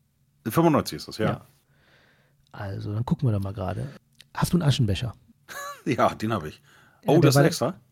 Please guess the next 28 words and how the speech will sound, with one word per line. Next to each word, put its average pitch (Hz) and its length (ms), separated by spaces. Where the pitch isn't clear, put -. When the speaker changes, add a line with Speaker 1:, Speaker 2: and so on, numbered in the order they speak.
Speaker 2:
Nee, 180 140
der 170 140
war 151 80
leider 143 240
Serie. 127 440
Kein 190 200
Aschenbecher 120 500
wäre 110 180
S-, 107 100
Sonderausstattung 127 800
gewesen. 131 380
Speaker 1:
<laughs> - 60
Okay. - 300
<laughs> - 80
Alles 143 220
klar, 113 260
nee, 107 140
der 143 160
ist - 140
da, 82 240
der 113 140
ist 107 120
da. 78 180
Speaker 2:
Also 123 200
die 120 80
klappbare 123 680
Armlehne 131 440
vorne 214 500